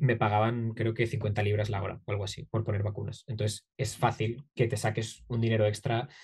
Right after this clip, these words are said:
haciendo tonterías. Que luego lo malo en Inglaterra es que, eh, que esperan de ti que sepas hacer otras cosas. O sea, yo un día fui a poner vacunas y acabé haciendo una cesárea de emergencia. Entonces, si eres un recién graduado que a lo mejor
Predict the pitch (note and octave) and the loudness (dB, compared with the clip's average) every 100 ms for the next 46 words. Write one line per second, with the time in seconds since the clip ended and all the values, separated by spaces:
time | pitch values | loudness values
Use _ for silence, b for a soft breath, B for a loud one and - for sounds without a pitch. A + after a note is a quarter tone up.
0 | B - - A2 G#2+ G#2 G2+ G#2 - - | B -10 -6 0 2 2 2 0 -2 -2
1 | A2 G2+ D#2 - - C3+ A#2 A#2 C#3 C#3+ | 0 0 -4 -10 -2 2 4 6 6 6
2 | B2 C#3 C#3+ C#3 B2 C#3 C3+ C#3 - A2+ | 6 8 8 6 4 2 2 0 -2 -8
3 | - A#2+ A#2+ B B B B _ _ _ | -4 -2 -4 B B B B _ _ _
4 | - _ - - - - - - - - | -20 _ -18 -10 -10 -10 -12 -18 -20 -20
5 | - C#3+ C#3+ D3 C#3+ C#3+ C#3+ C#3 C#3 C#3 | -2 0 2 0 6 10 10 10 8 6
6 | B2+ A#2+ A2+ A2+ A2 G#2+ - A2 - - | 4 2 0 0 -2 -4 -4 -6 -6 -8
7 | - G2+ A2 A2+ A#2 G#2+ A2+ A2 A2 A2 | -2 2 2 4 4 4 2 2 2 2
8 | A2+ B2 A#2 G#2+ G2+ G#2+ G#2+ G#2+ A2 A2 | 2 0 0 0 -2 0 0 0 -2 -2
9 | G2 G2+ A2 G2+ - - - G2+ - B | -2 -4 -8 -10 -12 -8 -2 -2 -4 B
10 | B - - A#2 A2 G#2+ A2 - A#2+ A#2+ | B -12 -2 4 4 4 0 0 2 2
11 | B2 B2 A2+ A#2+ A#2 B2+ A#2 G#2 G2+ G#2 | 2 2 2 2 4 6 4 4 0 0
12 | G#2 G2 F#2+ A#2 A#2 | -4 -4 -2 0 0